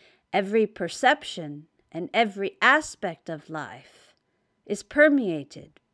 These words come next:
by the same spirit that is within us. In this state of unqualified oneness,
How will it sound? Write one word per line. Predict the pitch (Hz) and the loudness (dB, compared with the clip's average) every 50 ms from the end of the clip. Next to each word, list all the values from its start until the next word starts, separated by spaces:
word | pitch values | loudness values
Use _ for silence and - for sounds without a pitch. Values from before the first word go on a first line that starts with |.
| _ | _
by | - 151 156 | -12 -10 -10
the | 160 170 170 | -10 -12 -14
same | - - - 220 214 220 220 214 208 | -14 -10 -8 -6 -4 -4 -4 -4 -6
spirit | 196 - - - _ 202 190 196 185 151 - - _ - - _ _ _ | -8 -12 -18 -10 _ -4 -2 -2 -2 -4 -6 -10 _ -20 -20 _ _ _
that | - 139 - | -12 -10 -10
is | 165 160 151 - | -10 -12 -12 -14
within | 156 160 156 - 175 175 185 190 | -16 -16 -12 -10 -10 -8 -8 -10
us. | 160 - 139 - - - - - - - _ _ _ _ _ _ _ _ _ _ _ _ _ _ _ _ _ _ _ _ _ _ _ _ _ _ _ | -12 -14 -18 -20 -20 -20 -20 -20 -20 -20 _ _ _ _ _ _ _ _ _ _ _ _ _ _ _ _ _ _ _ _ _ _ _ _ _ _ _
In | - - 262 277 277 | -4 0 2 2 4
this | 330 359 349 - - - _ | 4 2 0 -2 -8 -14 _
state | - - - - 262 254 254 262 247 | -18 -18 -2 4 4 6 6 6 4
of | 240 226 208 202 - | 2 0 0 -2 0
unqualified | - 240 262 269 269 269 254 - - 240 226 220 220 214 220 208 - 196 175 180 175 170 160 | 0 2 2 2 0 -2 -4 -6 -4 -2 0 0 0 -2 -6 -6 -4 -4 -4 -4 -4 -6 -8
oneness, | 156 151 165 170 170 160 147 120 110 110 131 - - - - - - - | -8 -6 -6 -4 -4 -6 -10 -12 -14 -16 -20 -20 -20 -20 -20 -20 -20 -20